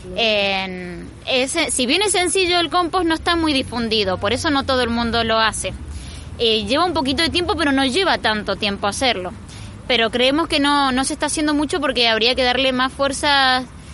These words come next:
eh, desde el gobierno, desde la educa-, desde la educación, más difusión desde lo, los medios, pero en realidad es súper sencillo y si uno lo hace bien no genera olor.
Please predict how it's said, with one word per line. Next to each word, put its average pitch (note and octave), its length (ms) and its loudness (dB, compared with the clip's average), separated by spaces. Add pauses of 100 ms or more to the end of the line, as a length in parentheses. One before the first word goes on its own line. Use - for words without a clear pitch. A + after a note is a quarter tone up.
(180)
eh, A3+ 160 2
desde G#3+ 300 2
el G3+ 120 0
gobierno, C#4+ 640 2
desde A3+ 220 0
la G3+ 100 2
educa-, G3 300 -2 (320)
desde G3 200 -4
la G3 100 0
educación, D4 800 2
más B3+ 180 2
difusión C#4 560 0
desde A3 300 2
lo, F3+ 300 -2
los F3+ 240 -6
medios, C#4 680 2 (480)
pero C4 220 4
en A#3 100 0
realidad A#3 380 4
es C#4 320 2
súper D#4+ 400 -2
sencillo E4 540 0 (460)
y E4+ 300 2
si C4+ 200 0
uno D#4 160 2
lo D#4+ 120 4
hace D#4+ 240 0
bien E4+ 220 0
no D#4 100 2
genera C#4+ 400 2
olor. A3 220 0